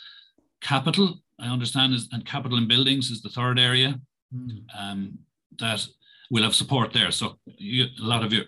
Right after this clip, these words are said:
Speaker 1: your listeners are, might be principals or assistants, and they get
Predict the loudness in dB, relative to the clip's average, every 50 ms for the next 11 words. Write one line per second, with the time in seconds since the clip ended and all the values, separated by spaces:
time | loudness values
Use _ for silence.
0 | _ _ -6 -4 -2 0 0 0 0 0 -2 -2 -2 -4 -6 -8 -8 -4 -4 -4
1 | -2 -2 -6 -2 0 0 2 2 0 -2 -2 -2 -2 -2 -2 -4 -4 -2 -2 -2
2 | -2 -2 -2 -2 -2 -2 -2 -4 -8 -10 _ -20 -20 -20 -18 -18 -18 -18 -20 -20
3 | -20 -16 -12 -10 -2 0 0 0 0 -4 _ _ _ -10 -2 2 4 4 4 4
4 | 2 0 -6 -8 -4 -2 0 0 0